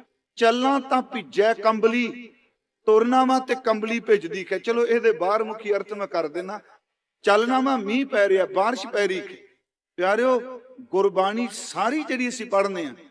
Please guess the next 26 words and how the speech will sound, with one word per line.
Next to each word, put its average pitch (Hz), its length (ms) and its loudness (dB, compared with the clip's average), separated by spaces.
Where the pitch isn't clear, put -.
ਇਹ 214 120 2
ਸਾਰੀ 254 580 -2
ਬਾਣੀ 202 380 -2
ਦਾ 202 180 2
ਸੰਬੰਧ 190 520 -4
ਧੁਰ 196 440 -2
ਸਾਡੀ 185 520 -6
ਆਤਮਾ 170 480 -2
ਦੇ 156 140 -8
ਨਾਲ 135 300 -10
ਹੈ। - 220 -20
ਹਰ 285 200 -2
ਸ਼ਬਦ 202 640 -2
ਸਾਨੂੰ 285 540 0
ਆਤਮਿਕ 254 500 0
ਤੌਰ 233 300 0
ਤੇ 226 140 -6
ਉੱਚਾ 220 280 -2
ਉਠਾਉਂਦਾ 190 420 -4
ਹੈ, 233 60 0
ਪਰ 226 220 -2
ਬਾਹਰ 220 460 0
ਦੇ 233 200 -2
ਵਰਤਾਰੇ 196 600 0
ਦਾ 202 160 2
ਜ਼ਿਕਰ - 580 0